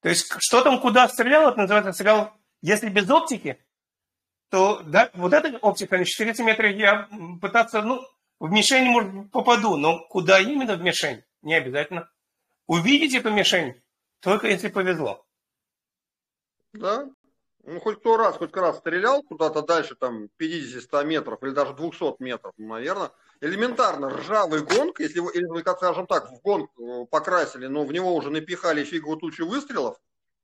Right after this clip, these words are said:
Speaker 2: металлических, он на триста метров стоит на фоне земляного отвала, вы его глазами практически, ну, не увидите так быстро.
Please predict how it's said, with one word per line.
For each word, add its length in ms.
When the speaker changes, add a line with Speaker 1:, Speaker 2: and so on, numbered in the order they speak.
Speaker 2:
металлических, 720
он 160
на 240
триста 380
метров 320
стоит 320
на 140
фоне 440
земляного 580
отвала, 540
вы 180
его 220
глазами 480
практически, 880
ну, 320
не 160
увидите 580
так 240
быстро. 440